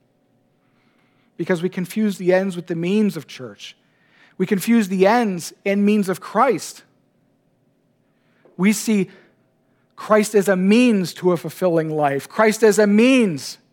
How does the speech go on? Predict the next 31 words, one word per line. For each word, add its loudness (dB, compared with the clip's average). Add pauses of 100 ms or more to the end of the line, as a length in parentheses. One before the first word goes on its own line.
(240)
to -8
salvation. 0
Christ 2
as 4
a 2
means, 2
instead 0
of 0
seeing -2
Christ, 0 (1600)
Christ. -2 (1300)
I -2
was -2
laughing 2
the 0
other 2
day, 2
the -4
elders -2
were -8
talking -2
about, -2 (920)
for -4
months -2
we've -4
been -4
talking -6
about -6 (200)
mission, 0
mission, -2 (160)
vision, 0